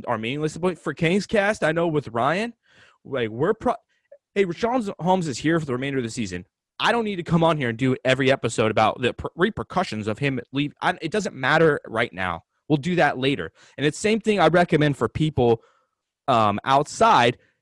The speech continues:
is they're not tanking. The draft isn't next week. Okay, we don't, we don't care about scouting right now. I, I, I just move on. Let's, let's, let's cheer for the team now, because like we started the episode, Casey, Kingsland is more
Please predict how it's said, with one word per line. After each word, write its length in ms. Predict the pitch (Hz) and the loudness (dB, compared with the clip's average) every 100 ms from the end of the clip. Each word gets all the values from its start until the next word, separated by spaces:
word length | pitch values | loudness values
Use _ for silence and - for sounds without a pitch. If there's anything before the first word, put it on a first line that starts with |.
| - | 0
is 260 | 139 127 | 2 2
they're 180 | 120 170 | 0 2
not 240 | 233 247 - | 4 2 0
tanking. 520 | 185 202 - 76 - _ _ _ - | -2 -2 -6 -10 -14 _ _ _ -6
The 100 | 139 | 0
draft 360 | 160 156 208 | 4 6 6
isn't 280 | 214 185 175 | 4 4 2
next 280 | 160 160 - | 0 0 0
week. 400 | 110 104 - - _ _ _ _ 120 | 0 0 -4 -12 _ _ _ _ -2
Okay, 440 | 127 143 147 170 - | 2 4 4 2 2
we 80 | 139 | 4
don't, 200 | 156 156 | 4 4
we 80 | 160 | 0
don't 200 | 185 - | 0 0
care 160 | 190 | 4
about 180 | 185 170 | 4 2
scouting 580 | - - 185 160 143 135 | -2 0 4 6 6 4
right 200 | 113 107 | 0 0
now. 300 | 104 104 120 _ _ _ _ _ _ _ - | 0 0 -2 _ _ _ _ _ _ _ -16
I, 420 | - 90 - 110 - | -10 -8 -6 -8 -10
I, 80 | - _ _ | -14 _ _
I 300 | 143 160 156 | 2 4 2
just 200 | 160 170 | 0 2
move 240 | 175 214 180 | 4 4 4
on. 240 | 196 107 | 2 2
Let's, 240 | 120 127 | 2 2
let's, 240 | 156 151 - | 2 0 -4
let's 540 | 131 131 143 208 - | -6 -2 0 0 0
cheer 280 | - 208 208 | -4 2 2
for 140 | - | 2
the 100 | 156 | -6
team 300 | 147 185 151 | -6 -4 -4
now, 380 | 120 117 147 180 - _ _ | -2 0 0 -2 -8 _ _
because 280 | 147 135 151 | -4 0 2
like 140 | 165 170 | 0 0
we 80 | |
started 300 | 170 180 165 | -2 0 2
the 60 | 165 | 2
episode, 460 | 165 139 113 107 - | 0 -2 0 0 0
Casey, 460 | 104 101 107 107 | -2 -2 -4 -6
Kingsland 580 | - 160 190 180 185 170 | -4 -2 -2 0 0 0
is 140 | 123 | 0
more 460 | 123 127 135 160 | -2 0 2 2